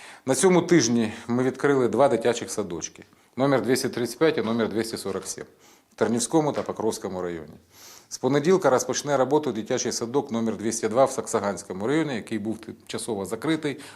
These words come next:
у зв'язку з ремонтом криші після ворожої ракетної атаки. Таким чином, в місті працює вже дев'яносто сім дитячих садочків, які відвідують понад чотири тисячі шістсот дітей.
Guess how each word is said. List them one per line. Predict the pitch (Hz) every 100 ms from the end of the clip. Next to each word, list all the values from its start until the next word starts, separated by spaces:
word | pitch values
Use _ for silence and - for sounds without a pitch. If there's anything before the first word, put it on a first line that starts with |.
| -
у | 110
зв'язку | 110 110 139
з | 110
ремонтом | 107 117 117 113
криші | 135 147 -
після | 101 113 -
ворожої | 98 104 120 107
ракетної | 92 90 98 92 90
атаки. | 87 - - - _ - - - -
Таким | 131 123 147
чином, | - 180 147
в |
місті | 139 135 127
працює | 113 123 - 131 123 117 - - - -
вже | 107 135
дев'яносто | 110 110 120 -
сім | 110 - 110 90 -
дитячих | 98 104 107 -
садочків, | - 117 151 156 - 120
які | 110 113
відвідують | 107 104 147 131 110
понад | - 127 120 - -
чотири | - - 104
тисячі | 104 120 120
шістсот | - - 101
дітей. | 98 - -